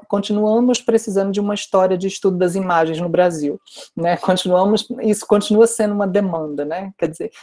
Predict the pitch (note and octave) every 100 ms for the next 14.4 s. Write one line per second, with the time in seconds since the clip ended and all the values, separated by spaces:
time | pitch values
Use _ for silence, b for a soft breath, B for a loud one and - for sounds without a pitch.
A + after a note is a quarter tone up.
0 | b E3+ - F#3+ F#3+ G3+ F3+ F#3 E3+ -
1 | - G3+ G#3 A#3 B3+ A3+ G#3 - A#3+ A3
2 | G#3+ - G#3 G3 F3 F3 F#3 G3 - -
3 | F3+ F#3+ - F#3+ E3+ D#3 E3 D#3+ E3+ A3+
4 | G#3 D#3 D#3+ - b b b - A3 A3
5 | G#3+ G#3+ G#3 G#3+ C4 A#3 G#3+ G3+ - G3+
6 | G3 G3 F#3 G#3 G#3 G#3 G#3 G#3 F#3 G3
7 | D#3 - - A#3 G#3+ F#3 F#3+ E3 - G#3
8 | F3 C#3+ - F#3 E3 E3+ E3 D#3 D#3 -
9 | G#3 D#3 - B B - - D3+ E3+ -
10 | F#3+ F3+ F3+ F3 F#3 D#3+ C3 - - b
11 | b b - D#3 - - F3 F#3+ F3+ F3+
12 | F3 F3+ E3+ E3+ - E3 F3+ - E3+ D#3+
13 | F3 - G#3+ - D#3+ D3+ D3+ D#3 D3+ -
14 | F3+ - - -